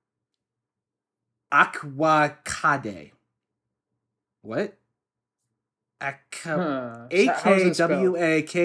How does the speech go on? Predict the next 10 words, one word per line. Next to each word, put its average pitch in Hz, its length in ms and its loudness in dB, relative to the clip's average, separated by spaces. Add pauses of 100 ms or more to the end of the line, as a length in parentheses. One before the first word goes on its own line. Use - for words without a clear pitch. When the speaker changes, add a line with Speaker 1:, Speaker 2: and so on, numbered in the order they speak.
(100)
Speaker 1:
A 151 300 2
D 139 160 -8 (440)
E. - 120 -18 (520)
I, 156 160 -4 (500)
<sighs> - 60 -10 (1000)
Aqua-, 156 500 -2
Speaker 2:
A 175 40 -8
K 156 500 -8
W 147 600 -6
A. 135 480 -14